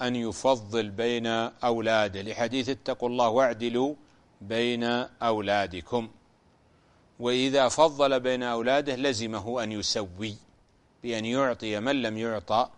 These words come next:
حتى يتساووا في العطية، أو يأخذ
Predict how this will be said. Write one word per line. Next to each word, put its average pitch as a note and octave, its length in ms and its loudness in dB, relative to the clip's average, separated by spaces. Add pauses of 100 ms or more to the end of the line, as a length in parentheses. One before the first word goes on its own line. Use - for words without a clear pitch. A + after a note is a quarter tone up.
(220)
حتى C3+ 420 -4
يتساووا A2 600 -2
في G#2 80 -8
العطية، G2 600 -4 (300)
أو D#3+ 260 6
يأخذ C3+ 580 2